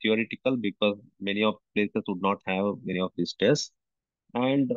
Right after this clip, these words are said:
X-ray can be looked for adjunctive features because there is dilatation of the pulmonary vasculature. The pulmonary bay look prominent, the pulmonary vessels look prominent, and it can be used as a clue for you that there is possibly presence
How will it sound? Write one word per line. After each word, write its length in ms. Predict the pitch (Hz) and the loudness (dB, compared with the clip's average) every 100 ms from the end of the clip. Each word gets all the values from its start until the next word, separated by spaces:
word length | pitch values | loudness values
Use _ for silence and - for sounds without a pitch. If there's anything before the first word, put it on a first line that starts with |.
| - | -2
X-ray 520 | 127 - - 196 196 165 | -4 -4 0 2 2 0
can 220 | 156 156 | 0 2
be 100 | 151 | 2
looked 240 | 127 139 _ | 2 0 _
for 160 | 147 135 | 0 2
adjunctive 640 | 104 104 123 123 135 127 | 0 -2 -6 -4 -6 -2
features 420 | 120 113 147 156 156 | -2 0 -2 -2 -4
because 340 | 107 - 147 156 | -6 2 2 4
there 160 | 147 131 | 2 2
is 100 | 123 | 2
dilatation 600 | 107 101 113 135 127 131 | 2 2 0 -2 -4 -4
of 120 | 120 | -4
the 80 | 113 | -2
pulmonary 380 | - 101 110 110 | -2 -2 -2 -2
vasculature. 580 | 104 - 104 104 139 127 | -2 -2 -2 -2 -2 -2
The 80 | - | 0
pulmonary 300 | 107 117 131 | 0 2 2
bay 320 | 113 104 113 | 2 2 2
look 180 | 101 98 _ - | 2 -4 _ -4
prominent, 540 | 92 104 110 127 139 - | -2 0 0 0 -2 -6
the 60 | 104 | -2
pulmonary 440 | 107 110 120 107 | 0 0 2 2
vessels 400 | 98 101 101 78 _ _ _ - | 2 2 -2 -4 _ _ _ -8
look 200 | 101 110 - | -6 -6 -4
prominent, 560 | 92 92 98 87 104 127 _ _ - | 0 0 0 -2 -4 -6 _ _ -2
and 160 | 107 | 0
it 140 | 104 - | 0 0
can 180 | 131 139 | 0 2
be 60 | |
used 360 | 120 113 120 - | 2 2 0 0
as 220 | 107 107 107 | -2 -2 -2
a 300 | 104 101 101 _ _ 127 | -2 -2 -4 _ _ 2
clue 280 | 135 110 - - | 4 2 -2 -4
for 140 | 104 | -4
you 200 | 95 117 | -4 -4
that 260 | 123 98 95 | -2 -2 0
there 140 | 98 | 0
is 160 | 104 104 _ | 0 -4 _
possibly 420 | 98 95 101 101 | -4 -2 -4 -6
presence 340 | 95 92 95 | -4 -2 -2